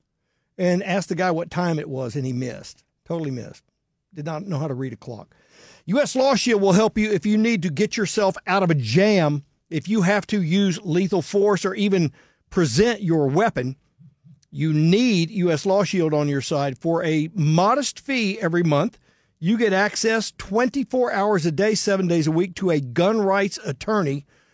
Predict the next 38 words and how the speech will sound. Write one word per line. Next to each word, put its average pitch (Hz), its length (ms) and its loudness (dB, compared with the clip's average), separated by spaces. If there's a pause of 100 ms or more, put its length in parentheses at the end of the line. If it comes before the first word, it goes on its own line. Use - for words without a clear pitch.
(220)
who 180 120 2
will 180 260 2
be 175 240 2
assigned 196 580 0
to 220 80 0
your 254 160 0
case 175 400 0
and 143 120 -4
dispatched 175 580 -6
to 196 60 -4
your 185 160 -2
side 151 420 0 (300)
and 180 220 2
will 175 160 2
be 214 260 0
there 175 400 2
any 240 380 0
and 180 260 -2
every 196 340 -2
time 156 600 0 (580)
that 160 240 -2
you 196 300 -2
are 165 140 -2
questioned 175 580 -2
by 165 100 2
law 160 260 2
enforcement. 139 500 -4
And 139 100 0
they'll 175 140 2
have 170 240 -2
plenty 185 500 0
of 226 100 -2
questions 165 460 -4
to 151 180 -8
ask 147 380 -4
you, 117 100 -6
believe 135 500 -2
me. 104 220 -10